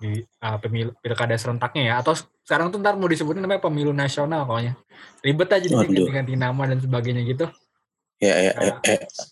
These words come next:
Speaker 1: sambil menunggu dua hal itu ya udah, akhirnya apa namanya, eh, ya muncul lah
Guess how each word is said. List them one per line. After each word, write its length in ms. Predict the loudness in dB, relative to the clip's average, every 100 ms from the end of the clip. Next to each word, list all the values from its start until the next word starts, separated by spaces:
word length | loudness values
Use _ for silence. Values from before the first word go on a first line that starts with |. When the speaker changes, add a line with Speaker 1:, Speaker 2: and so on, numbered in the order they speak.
| _ -20 -20 _ _
Speaker 1:
sambil 240 | -6 0 2
menunggu 400 | 4 2 2 2
dua 240 | 2 2
hal 240 | 2 2 0
itu 160 | 2
ya 480 | 4 4 2 -2 -2
udah, 320 | -2 0 -2 -4 -8
akhirnya 480 | -4 -2 0 0 0
apa 80 | -2
namanya, 360 | -2 -2 -2 -6 _ _ _ _ _ _ _ _ -20 -20 _
eh, 580 | -4 -2 -2 -2 -2 -4 -6 -10 _ _
ya 120 | 0 2
muncul 320 | 2 2 4
lah 160 | 2